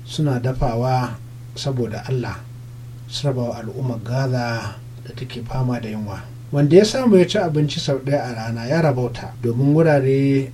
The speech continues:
irin waɗannan na dafa abinci kyauta ɗin sun yi kaɗan. Ba su ishi yawan mutanen Gaza da suke fama da yunwa ba. Ahmad ya ɗaga muryarsa da ƙarfi yana yin kira ga duniya, "Ku ceci 'ya'yanmu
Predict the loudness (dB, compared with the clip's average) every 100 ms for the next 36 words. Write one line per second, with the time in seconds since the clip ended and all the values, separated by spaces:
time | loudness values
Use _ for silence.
0 | -14 -12 0 2 4 2 2 0 0 0
1 | 2 4 2 -2 -10 -18 -16 -10 -4 0
2 | 0 0 -2 -2 -2 -2 -2 -2 -2 -2
3 | -2 0 2 2 0 -8 -8 2 4 4
4 | 2 -4 -6 -10 -16 -16 -16 -16 -16 -16
5 | -16 -16 -16 -16 -6 -4 -2 -2 -2 2
6 | 2 0 -4 6 8 8 6 0 0 0
7 | 0 0 0 -2 -6 -10 -8 -8 -6 -4
8 | -4 -2 0 2 2 0 0 -2 -6 -10
9 | -12 -16 -16 -8 -4 -4 -4 -8 -14 -16
10 | -16 -16 -16 -16 -6 -4 -2 -2 -2 0
11 | 2 0 -2 -6 -8 -4 -4 -2 0 2
12 | 2 0 -2 -2 0 0 -2 -4 -2 -4
13 | -4 -10 -14 -16 -18 -18 -18 -18 -16 -16
14 | -16 -14 -12 -8 -8 -6 -4 -2 -2 0
15 | 2 2 -2